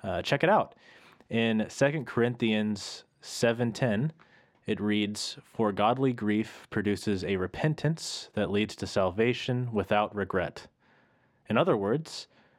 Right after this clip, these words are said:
godly grief is always followed by hope. And we can see how this was foreshadowed with Noah being born from the cursed ground, hope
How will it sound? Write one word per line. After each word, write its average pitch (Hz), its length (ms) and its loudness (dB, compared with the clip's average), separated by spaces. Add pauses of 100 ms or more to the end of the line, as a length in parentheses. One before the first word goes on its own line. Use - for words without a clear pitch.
(200)
godly 107 360 2
grief 107 380 0
is 101 140 0
always 101 500 2
followed 120 540 2
by 104 160 2
hope. 196 320 0 (960)
And 117 140 2
we 120 100 4
can 113 180 -2
see 139 280 2
how 120 240 2
this 110 260 0
was 98 160 -2
foreshadowed 120 920 0 (340)
with 107 260 0
Noah 117 500 2 (720)
being 110 280 2
born 107 360 2
from 107 220 0
the 101 100 0
cursed - 400 -2
ground, 143 500 0 (680)
hope - 420 0